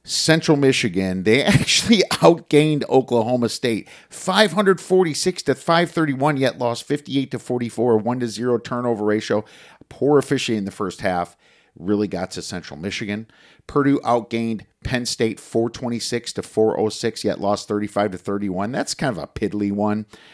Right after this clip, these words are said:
But, um, just bad clock management, I'm gonna say, for Purdue was the reason they lost that game.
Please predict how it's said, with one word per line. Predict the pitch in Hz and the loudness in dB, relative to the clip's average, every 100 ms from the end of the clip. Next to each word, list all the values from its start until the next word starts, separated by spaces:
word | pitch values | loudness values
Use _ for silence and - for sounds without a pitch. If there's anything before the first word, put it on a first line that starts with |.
| - - | -20 -6
But, | 131 110 - | 0 2 0
um, | 104 101 98 - | -2 -2 -2 -8
just | 110 160 151 | -4 -2 2
bad | 135 120 | 4 4
clock | - 95 92 | 0 -2 -2
management, | 87 80 80 73 82 | -6 -8 -8 -10 -10
I'm | 78 | -10
gonna | 76 | -10
say, | - 82 | -8 -10
for | - | -10
Purdue | 71 87 76 80 78 - - _ - | -12 -10 -6 -6 -6 -10 -20 _ -8
was | 85 78 | -6 -4
the | 85 | -6
reason | 76 85 82 80 | -6 -6 -8 -8
they | 80 | -10
lost | 78 69 71 - | -10 -10 -10 -8
that | 90 73 - | -10 -10 -14
game. | 73 82 | -14 -14